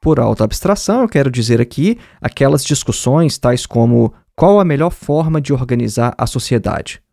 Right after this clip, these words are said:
ou então qual é o melhor tipo de governo.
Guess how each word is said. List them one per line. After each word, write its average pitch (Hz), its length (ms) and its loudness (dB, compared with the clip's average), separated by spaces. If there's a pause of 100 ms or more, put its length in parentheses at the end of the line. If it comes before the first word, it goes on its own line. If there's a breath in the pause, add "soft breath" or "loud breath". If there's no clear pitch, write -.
(140)
ou - 80 -2
então 123 480 0
qual 180 240 4
é 156 80 4
o 156 60 2
melhor 139 500 -2
tipo 180 460 -4
de 143 120 -6
governo. 113 520 -4